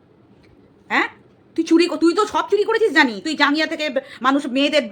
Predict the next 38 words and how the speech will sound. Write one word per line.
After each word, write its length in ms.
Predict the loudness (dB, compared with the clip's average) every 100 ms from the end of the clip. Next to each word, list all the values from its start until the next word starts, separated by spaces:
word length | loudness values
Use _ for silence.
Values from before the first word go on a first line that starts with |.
| -4
ইনার 220 | 2 2 4
গার্মেন্টস 320 | 2 0 -4
থেকে 140 | -10
শুরু 140 | -10 -6
করে 180 | -2
লোহা, 240 | 2 4 4
লক্কর, 340 | 2 -2 -6
ফোন, 360 | -4 -4 -2 -4 -8 -6 0
টাকা 300 | 2 4 2
পয়সা, 300 | 0 0 -2
এখন 180 | -2
আবার 140 | -4 -4
লোকের 240 | -6 -8 -18 -16 -6
ভিডিও 280 | 0 2 2
চুরি 180 | 2
করছিস, 280 | 0 -2 -2
কন্টেন্টও 340 | 0 2 2 2
চুরি 180 | 2
করছিস। 320 | 0 -4 -8 -14
মানে 320 | -8 -6 -4
চোর 280 | 2 2 2
ফ্যামিলি 300 | -2 -2 0
তোরা, 300 | -2 -2 -10 _ _ _ _ _ -6
বুঝলি 260 | 0 2 2
ফোকলা? 340 | 2 4 2 0 _ _ _ -4
চোর, 260 | 0 0 -2 -14 -20 _ _ -4
বুঝলি? 380 | 0 0 0 0
তোরা 160 | 2
একটা 180 | 2 -2 -6
চোর 240 | -2 0
ফ্যামিলি। 380 | 0 -6 -6 -14 -20 _ _ _ _ _ _ _ _ _ _ _ _ _ -2
দশটা 360 | 2 2 0 0
চ্যানেল 200 | 0 2
খুলবি, 380 | 2 2 -2 -6
তুই 100 | -4
কি 100 | 0
মামদাবাজি 500 | 0 2 2 2 0
পেয়েছিস? 480 | -4 -4 -6 -10